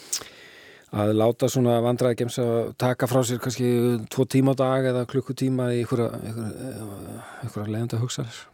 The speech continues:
Þannig að Facebookin er að vera svona, svona frekar, eh, f-,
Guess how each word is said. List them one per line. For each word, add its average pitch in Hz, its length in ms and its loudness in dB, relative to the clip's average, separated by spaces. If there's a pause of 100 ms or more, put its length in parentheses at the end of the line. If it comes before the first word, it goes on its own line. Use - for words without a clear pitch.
(1080)
Þannig 101 260 0
að 101 140 -4
Facebookin 117 580 2
er 113 120 2
að 110 100 2
vera 110 160 0
svona, 110 220 -2 (440)
svona 104 240 -8
frekar, 107 360 -4 (280)
eh, 95 520 -8 (600)
f-, - 420 -16